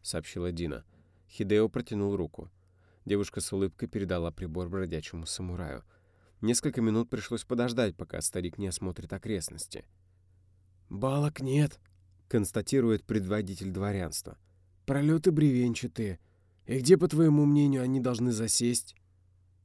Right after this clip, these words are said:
«Ты же видел пожарную машину?» «И что?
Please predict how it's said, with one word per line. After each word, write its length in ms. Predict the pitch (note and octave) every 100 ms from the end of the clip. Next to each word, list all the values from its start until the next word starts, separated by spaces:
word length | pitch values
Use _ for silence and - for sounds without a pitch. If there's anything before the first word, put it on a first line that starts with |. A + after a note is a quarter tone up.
| _ _
«Ты 100 | F#2
же 300 | E2 E2+ E2+
видел 300 | G#2 D3+ A#2+
пожарную 520 | G#2 E2+ E2+ D#2 F2
машину?» 420 | F2 F2 F2+ E2 - _ _ _ _ _ _
«И 80 | C#3+
что? 500 | - - D#3 D3+